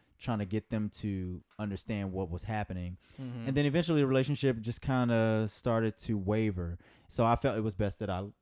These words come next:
Speaker 1: that I leave.
Speaker 2: Mm-hmm.
Speaker 1: Um, now, I don't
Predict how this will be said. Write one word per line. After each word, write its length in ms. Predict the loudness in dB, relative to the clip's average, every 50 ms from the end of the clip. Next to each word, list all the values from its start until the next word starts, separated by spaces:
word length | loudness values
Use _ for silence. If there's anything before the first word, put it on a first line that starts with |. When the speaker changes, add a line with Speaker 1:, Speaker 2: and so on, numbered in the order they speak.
| _ _ -12
Speaker 1:
that 140 | -10 -8 -6
I 40 | -4
leave. 340 | -2 -2 -2 -2 -2 -4 -6
Speaker 2:
Mm-hmm. 640 | -8 -8 -8 -8 -10 -10 -12 -14 -16 _ _ 2 4
Speaker 1:
Um, 380 | 4 6 6 4 2 2 -2 -4 _ _ _ _ _ _ _ _ _ _ _ _ _ _ _ _ _ -2
now, 300 | 2 4 4 4 2 2
I 100 | 0 2
don't 360 | 2 4 2 2 0 -4 -4